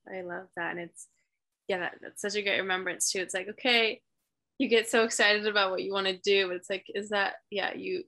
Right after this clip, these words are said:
you still, we have to live in this <laughs> three D world, and we have to pay bills, and we have to make money. So you can't hop full feet into it. You know, you need to have that safety net. So,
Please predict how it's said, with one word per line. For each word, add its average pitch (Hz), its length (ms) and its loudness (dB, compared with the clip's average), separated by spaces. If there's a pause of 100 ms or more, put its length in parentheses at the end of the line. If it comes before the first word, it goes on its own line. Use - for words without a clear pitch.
(180)
you 202 120 -12
still, 190 380 -2
we 185 100 -6
have 185 240 -4 (220)
to 196 60 -6
live 190 220 0
in 180 140 -4
this 185 180 -6
<laughs> - 60 -14
three 262 180 2
D 269 280 4
world, 269 360 4
and 269 80 4
we 262 80 2
have 262 160 -2
to 247 180 -4
pay 214 160 4
bills, 208 360 2
and 208 80 -4
we - 60 -2
have 233 200 -4
to 190 140 -4 (500)
make 208 200 4
money. 196 360 2
So 240 140 -2
you 185 180 2
can't - 160 -4
hop - 220 0 (320)
full 214 340 4 (380)
feet 185 260 -2
into 180 360 -4
it. - 100 -6 (340)
You 190 140 -6
know, 165 180 0
you 175 120 -2
need 175 160 -4
to 180 60 -2
have 175 200 -6
that - 180 -6
safety - 380 -6
net. - 260 -4
So, - 340 -4